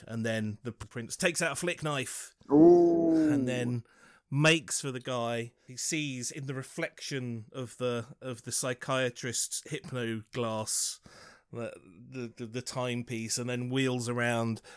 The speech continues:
Speaker 1: and punches him so hard he stutters for decades.
Speaker 2: I think that would be a, a world-class ending there. 'Cause you can't just punch the prince. Yeah, there needs to be a, a reason. And the prince going with the, with the knife at the end,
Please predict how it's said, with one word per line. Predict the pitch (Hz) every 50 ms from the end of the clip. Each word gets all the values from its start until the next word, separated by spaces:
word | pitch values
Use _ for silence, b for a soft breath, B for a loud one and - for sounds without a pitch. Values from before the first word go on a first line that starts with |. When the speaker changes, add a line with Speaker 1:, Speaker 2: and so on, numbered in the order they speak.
| B -
Speaker 1:
and | 120 120 113 -
punches | - 147 127 101 - - 120 -
him | - 117 117 117
so | - - 120 117 110
hard | 120 117 117 113 110
he | 110 107
stutters | - - - 117 - - 110 101 -
for | - 110
decades. | - 92 - - - - - - - - - - - - _ - 151 - -
Speaker 2:
I | 160 170
think | 151 - 131 120 - -
that | 113 113 101
would | - -
be | 180 123 120 - -
a, | -
a | 120 120 123 113 107 123
world-class | 131 123 117 131 127 120 117 113 - - 117 123 - - -
ending | - - - - -
there. | - - - - _ _ _ _ -
'Cause | - 135
you | 147
can't | 151 240 240 208 180
just | 170 175 147 - - - - _ -
punch | - - 170 143 123 120 - -
the | 117
prince. | - - 127 104 117 - - - - - - _ _ _
Yeah, | - 135 131 110
there | 110 120
needs | 151 160 151 -
to | 151
be | 135 139 135
a, | 123
a | - 127
reason. | 127 131 123 117 104 110 113
And | 113 90 120 123
the | 127 -
prince | - - 143 117 -
going | - - 143 135 135 131
with | 127 127 -
the, | 117
with | 123 135 117
the | 120
knife | 117 127 135 131 131 123 -
at | 117
the | 123 131 127
end, | 123 123 120